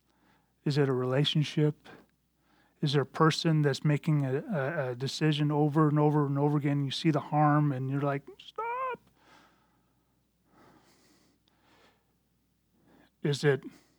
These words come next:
family conflict? Is there something raging inside of you that you want to change and you don't know how to change it?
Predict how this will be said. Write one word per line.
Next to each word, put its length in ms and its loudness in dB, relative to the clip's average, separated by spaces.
family 320 2
conflict? 680 0
Is 60 -6
there 80 -2
something 520 2
raging 440 4
inside 380 2
of 120 2
you 140 -2
that 180 0
you 140 -4
want 260 2
to 60 -2
change 400 -2
and 160 -4
you 60 -6
don't 180 2
know 100 0
how 180 -2
to 60 -2
change 360 -6
it? 120 -4